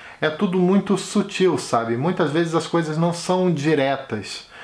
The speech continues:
A descrição, por exemplo, dos acontecimentos ou a conclusão deles, várias vezes é algo mais pra você deduzir do que algo muito bem definido. É meio que um livro onde as coisas dão a entender, sabe?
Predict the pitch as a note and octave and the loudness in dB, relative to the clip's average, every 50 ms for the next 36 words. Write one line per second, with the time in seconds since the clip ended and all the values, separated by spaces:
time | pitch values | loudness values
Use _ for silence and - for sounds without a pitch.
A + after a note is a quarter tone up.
0 | - - - - - C#3 C#3+ C#3+ C#3+ C#3 C#3+ D3 C#3 C3+ E3+ E3+ - - F3 D#3+ | -20 -20 -12 -4 -2 0 2 2 2 2 2 0 0 0 -2 -4 -4 -4 -6 -4
1 | D#3+ - - - F3+ F#3 E3 - D3 C3 B2+ A#2 A#2+ A#2 A2 - A#2+ A#2+ C#3 D#3+ | -4 -4 0 0 0 0 0 0 0 0 0 -2 -2 -4 -4 -6 -6 -2 0 0
2 | E3+ D#3 D#3+ D3+ - D3+ C#3 C#3+ C3+ - - B2+ A#2+ A#2+ C3+ D3 C#3 - B2+ A#2 | 2 2 0 -2 -2 -2 -2 -2 -2 -2 -2 -4 -2 -2 -2 -2 -2 -2 -2 0
3 | B2+ C3+ C3 - - E3+ F3+ E3+ F3 C#3 A#2+ G#2 B2 D#3 F#3 F3 C3+ A#2 A#2+ C#3 | 2 2 0 0 0 -2 0 0 0 0 0 0 0 0 0 0 0 0 0 0
4 | D#3+ D3 A2+ G2+ G#2 - - - - - - - - - - - B2 - A3 A3 | 0 0 -2 -2 -4 -8 -12 -14 -16 -18 -20 -20 -20 -14 -6 0 0 0 2 2
5 | C#3+ A#2+ A#2+ A#2+ C#3 E3+ F3 D3 A#2+ A#2 C3 D3+ D#3+ E3 D3+ D3 D3 E3+ G3+ G3+ | 0 -2 0 0 2 2 2 0 0 0 0 2 2 2 0 0 0 0 0 -2
6 | - - F#3 F3+ E3 E3 D#3+ - - - D#3+ D3+ C#3+ C#3+ C#3 C3+ B2+ B2+ F3 F#3+ | -2 -2 -2 0 0 0 -2 -4 -6 -4 -2 0 2 2 2 2 2 2 0 0
7 | F#3 F3 F3 C3+ A2 G#2 G#2+ A2 C#3 F3 G3+ F#3 B2+ G2+ - - - - - - | 2 2 2 0 0 -2 -2 0 2 2 4 2 0 -2 -4 -10 -18 -20 -20 -12
8 | - C#3 D#3 E3 - F3 F3 F#3 F3+ F3 F3 E3+ F3 G3 F#3 - E3 D3+ E3+ E3+ | -6 -4 -2 0 2 2 2 2 2 2 2 2 2 2 2 0 0 0 2 2
9 | E3+ E3+ E3+ - F#3+ F3 D#3 D3+ D3 C3+ A#2+ G#2+ F#2+ - - _ - - - E3 | 2 0 0 0 0 0 2 2 2 0 0 -4 -8 -12 -16 _ -16 -8 -4 0
10 | E3+ F#3+ G#3 G#3+ - G#3 F#3 E3+ F3 F#3+ F#3 F3 F#3 F#3 F3+ F3+ F3 F3 - - | 0 2 0 0 0 2 2 4 4 2 2 2 0 0 2 0 0 -2 -2 -2
11 | F3+ F3 E3 E3+ E3+ D3+ D3+ D3 E3+ E3+ E3+ E3+ E3 E3 E3 D#3+ D3+ C3+ B2+ C#3 | 0 0 2 2 0 0 0 0 0 2 2 0 -2 -2 -2 -2 -2 0 0 2
12 | D3+ D#3 B2 - - - A#2+ G#2 G#2 G#2 A2 A2 | 2 2 0 -2 -2 -2 -2 -2 -2 -2 -6 -10